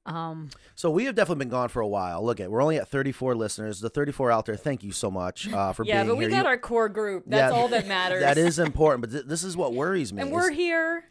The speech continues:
Speaker 2: typically in fifteen minutes, we, we've hit the hundred mark. So I hope everything's working well. Please, everything you guys can do, share the show. Do, I don't
Speaker 3: Yeah,
Speaker 2: know. What are they
Speaker 3: that's,
Speaker 2: supposed to do
Speaker 3: that's
Speaker 2: out there,
Speaker 3: what
Speaker 2: Ingrid? I,
Speaker 3: happens
Speaker 2: I,
Speaker 3: when we
Speaker 2: I
Speaker 3: take time off.
Speaker 1: And we
Speaker 2: I
Speaker 1: have two people asking about chickens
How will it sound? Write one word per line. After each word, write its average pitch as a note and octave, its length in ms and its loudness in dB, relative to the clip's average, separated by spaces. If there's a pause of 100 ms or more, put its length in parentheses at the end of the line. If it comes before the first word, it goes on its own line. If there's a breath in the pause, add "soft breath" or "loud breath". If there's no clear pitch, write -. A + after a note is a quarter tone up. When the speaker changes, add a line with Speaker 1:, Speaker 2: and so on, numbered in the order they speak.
(140)
Speaker 2:
typically F3 460 0
in D3 60 2
fifteen C3+ 480 -2
minutes, A2+ 420 -2
we, G#2 200 -6
we've G2 300 -8
hit A#2 180 -4
the F#2+ 80 -6
hundred F#2+ 340 -4
mark. E2+ 300 -4
So G2+ 80 -4
I G2 60 0
hope B2 200 0
everything's A#2+ 320 0
working G#2 260 0
well. G2+ 160 0
Please, C3 300 -4
everything C#3+ 300 -2
you C#3 60 -4
guys C3+ 180 2
can A#2+ 100 -6
do, A#2 260 2 (300 soft breath)
share C3 580 0
the B2 100 -6
show. A2+ 600 0 (160)
Do, A#2+ 340 -2
I G#2 80 -6
don't A#2 140 -2
Speaker 3:
Yeah, F2+ 120 -4
Speaker 2:
know. G2 80 -4
What D#3+ 80 4
are F3+ 60 4
they F3 60 2
Speaker 3:
that's, E3 80 -2
Speaker 2:
supposed D#3 180 -4
to C3+ 80 -8
do A#2+ 220 -2
Speaker 3:
that's D#2+ 120 0
Speaker 2:
out - 80 -8 (120)
there, E2 80 -8
Speaker 3:
what - 20 -10 (180)
Speaker 2:
Ingrid? - 40 -12
I, F2+ 40 -10
Speaker 3:
happens F#2+ 160 -10
Speaker 2:
I, G#2 60 -10
Speaker 3:
when E2+ 180 -18
we E2 60 -16
Speaker 2:
I D#2+ 40 -16
Speaker 3:
take - 320 -20
time - 120 -20 (180)
off. - 100 -20
Speaker 1:
And G3 100 -8
we A3+ 60 0
Speaker 2:
I A#3+ 120 2
Speaker 1:
have A3 220 -6 (260)
two - 260 -10
people F#3+ 320 -8
asking E3+ 400 -10
about E3 380 -10
chickens F3 460 -14